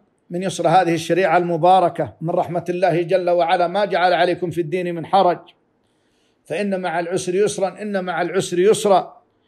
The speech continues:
يريد الله بكم اليسر ولا يريد بكم العسر". وقد جاءت، قد جاء هذا الت-، التذييل في هذه الآية بعد ذكر الأعذار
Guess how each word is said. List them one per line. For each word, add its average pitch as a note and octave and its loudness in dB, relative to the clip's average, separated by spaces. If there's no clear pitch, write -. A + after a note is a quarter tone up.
يريد G3+ 0
الله F#3+ 4
بكم F#3 -4
اليسر G3 0
ولا G#3+ 4
يريد F#3+ 2
بكم F3 -2
العسر". E3+ -2
وقد F3 -6
جاءت، F#3 2
قد F3 -2
جاء F3+ 4
هذا F3+ 2
الت-، - -6
التذييل F#3 -2
في D#3+ -2
هذه F3+ 2
الآية G#3+ 4
بعد F3+ -2
ذكر G#3+ 2
الأعذار F#3 2